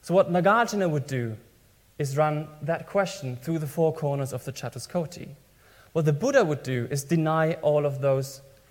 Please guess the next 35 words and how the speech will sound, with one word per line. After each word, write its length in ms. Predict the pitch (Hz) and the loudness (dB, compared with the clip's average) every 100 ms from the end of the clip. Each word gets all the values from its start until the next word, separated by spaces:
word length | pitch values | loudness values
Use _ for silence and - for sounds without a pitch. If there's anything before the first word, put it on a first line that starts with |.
| _ | _
four 500 | - 135 127 120 120 - - - | -8 -2 0 0 -4 -16 -18 -10
possibilities 760 | 135 131 165 143 - 127 123 | -8 -4 -4 -4 -4 -6 -6
of 240 | 123 120 110 - _ _ _ _ _ _ 196 | -4 -4 -4 -14 _ _ _ _ _ _ -6
the 280 | 135 113 127 | -4 -4 -6
Chatuscothi. 760 | - 110 120 - 214 - - 135 - _ - | -10 -10 -10 -4 -2 -2 -6 -18 -20 _ -20
So 160 | - | -4
what 300 | 180 170 - | 0 0 -4
does 180 | - 156 | -4 -2
the 80 | 165 | -2
Buddha 200 | 156 151 | 0 0
establish? 600 | 139 180 190 131 120 - - _ _ _ - | 0 0 0 0 -4 -4 -18 _ _ _ -6
None 240 | 131 135 | 0 2
of 140 | 139 127 | 2 0
the 120 | 135 | 0
above. 420 | 113 - - - - _ _ _ _ _ _ _ - | 0 -2 -6 -18 -20 _ _ _ _ _ _ _ 0
I 60 | 170 | 2
want 160 | 208 | 4
to 60 | 190 | 0
propose 300 | 170 175 175 | 4 4 4
that 140 | 160 | 2
there 360 | 135 147 143 147 - - _ _ | 2 4 4 -2 -12 -20 _ _
is 240 | 160 160 139 | -2 0 2
no 220 | 151 147 | 2 2
difference 460 | 139 131 131 120 - | 0 0 -2 -2 -6
between 420 | 127 135 120 131 | -8 -4 -2 0
mu, 260 | 180 147 156 - - _ - | 0 0 -6 -14 -20 _ -6
emptiness, 580 | 147 170 131 120 117 - - | -4 -2 -2 -4 -6 -12 -8
and 140 | 131 127 | -4 -2
the 80 | |
idea 200 | 127 120 | -2 0
of 100 | 117 | -2
none 140 | 123 120 | -2 -6
of 140 | 113 | -8
the 80 | 131 | -6
above. 280 | 127 156 | -2 -2